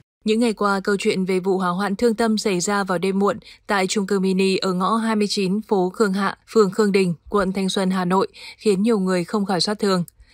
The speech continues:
Trong đó phải kể đến hoàn cảnh của bé gái L T N, sinh năm hai nghìn không trăm mười, quê ở xã Thọ Xuân,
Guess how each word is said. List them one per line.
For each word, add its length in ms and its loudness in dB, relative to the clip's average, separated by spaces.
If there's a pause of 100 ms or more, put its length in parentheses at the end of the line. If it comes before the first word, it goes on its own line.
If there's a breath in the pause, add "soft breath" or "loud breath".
(280 loud breath)
Trong 180 -2
đó 220 2
phải 180 -2
kể 160 -2
đến 180 0
hoàn 220 -2
cảnh 200 -4
của 120 -4
bé 160 0
gái 300 0
L 100 0 (160)
T 40 -2
N, 160 2 (460 soft breath)
sinh 180 0
năm 140 2
hai 140 -2
nghìn 220 -2
không 160 -2
trăm 200 -2
mười, 220 2 (300 soft breath)
quê 220 2
ở 160 -2
xã 280 0
Thọ 200 -2
Xuân, 320 2